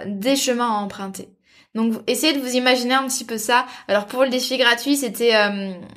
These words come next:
il y avait des slides avec des dessins que j'avais fait, donc c'était plus parlant. Mais essayez de vous imaginer ça, avec des points d'interrogation partout et plein, plein, plein de chemins qui vous entourent. À quoi ça sert, du coup, d'adopter une vision ? Donc, il y a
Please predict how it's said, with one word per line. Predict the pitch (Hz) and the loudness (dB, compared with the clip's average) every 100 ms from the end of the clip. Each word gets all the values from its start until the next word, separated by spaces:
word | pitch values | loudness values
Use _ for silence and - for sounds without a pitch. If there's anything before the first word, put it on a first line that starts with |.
| - | -8
il | 190 170 202 | -6 -4 0
y | |
avait | 220 240 | 2 2
des | 254 | 2
slides | 254 269 254 214 | 4 6 6 6
avec | 214 208 | 4 2
des | 226 | 0
dessins | 226 220 262 | -2 -2 -2
que | 254 | -2
j'avais | 220 220 220 | 0 2 2
fait, | 269 269 269 - - | 4 4 2 -12 -10
donc | 226 | -6
c'était | 226 247 254 | -2 0 0
plus | 262 262 | -2 0
parlant. | 220 220 247 254 - - | 0 2 -2 -2 -12 -2
Mais | 226 | 0
essayez | 233 277 | 2 0
de | |
vous | 240 220 | -2 -4
imaginer | 233 226 226 208 | 0 0 0 -2
ça, | 208 226 233 - - | 0 2 0 -4 -6
avec | 196 | -4
des | 190 247 | -2 -2
points | 254 247 | 2 2
d'interrogation | 233 226 226 226 254 | 2 0 4 2 2
partout | 226 202 - 277 302 | 0 0 0 2 2
et | 208 254 269 - | 4 2 2 0
plein, | 285 302 | 4 4
plein, | 285 277 240 | 4 2 2
plein | 247 262 | 2 0
de | 254 | 0
chemins | 226 214 240 - - - _ _ - | -4 -2 -2 -4 -20 -20 _ _ 0
qui | 330 | 4
vous | 311 311 | 4 2
entourent. | 254 214 - - - _ _ _ _ _ _ _ - | 0 -2 -8 -18 -20 _ _ _ _ _ _ _ 0
À | 508 | 4
quoi | 523 | 4
ça | 403 | 4
sert, | 277 370 302 | 4 4 4
du | 233 | -4
coup, | - 381 440 - | -4 0 0 0
d'adopter | 240 240 254 - 311 359 - - | 0 4 2 2 2 2 0 -2
une | 294 285 | -2 -2
vision ? | 247 233 185 - _ _ _ - | -6 -8 -10 -14 _ _ _ -16
Donc, | 208 202 | -14 -12
il | 233 | -4
y | 247 | 2
a | 254 262 233 | 6 6 4